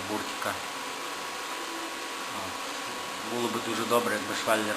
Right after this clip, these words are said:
був, е, дванадцять хоча б, ну,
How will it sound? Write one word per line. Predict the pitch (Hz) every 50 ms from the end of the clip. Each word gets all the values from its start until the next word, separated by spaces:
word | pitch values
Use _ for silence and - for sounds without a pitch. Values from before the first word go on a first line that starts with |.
| - 101
був, | 107 104
е, | 98 - - - - - - - - - - - - - - - - - - - - - - - - - - -
дванадцять | - 120 120 117 117 131 117 - 110 107 - - - - - - - - - - - - -
хоча | - - 113 107
б, | 98 - 113 107 101 98 - - - 120
ну, | 117 117